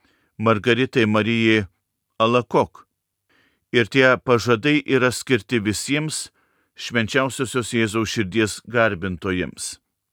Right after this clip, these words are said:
Tūkstantis aštuoni šimtai šešiasdešimt trečiaisiais metais jie buvo išdėstyti dvylikoje punktų ir popiežiaus Benedikto penkioliktojo išvardinti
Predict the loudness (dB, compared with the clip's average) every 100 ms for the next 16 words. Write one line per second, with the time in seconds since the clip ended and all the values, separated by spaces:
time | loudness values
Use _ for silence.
0 | _ _ _ _ _ _ _ _ _ _
1 | -8 -4 -2 -2 -2 -2 -4 -2 0 0
2 | -2 -2 0 0 0 0 -2 0 0 -2
3 | -4 -4 -2 -2 -2 -2 -2 0 0 0
4 | 0 -2 -4 -12 _ _ -8 -4 0 0
5 | 2 0 2 2 0 -2 0 0 0 -4
6 | -4 -4 -2 0 0 2 4 4 0 -4
7 | -6 -4 -2 -2 _ _ _ _ _ _
8 | _ _ _ 0 4 6 6 4 0 _
9 | _ _ _ _ _ _ 0 4 4 4
10 | 2 2 2 2 2 0 2 0 2 0
11 | 0 2 2 0 0 2 4 4 0 _
12 | _ _ -20 -20 _ -4 -4 -2 2 2
13 | 2 -2 0 2 2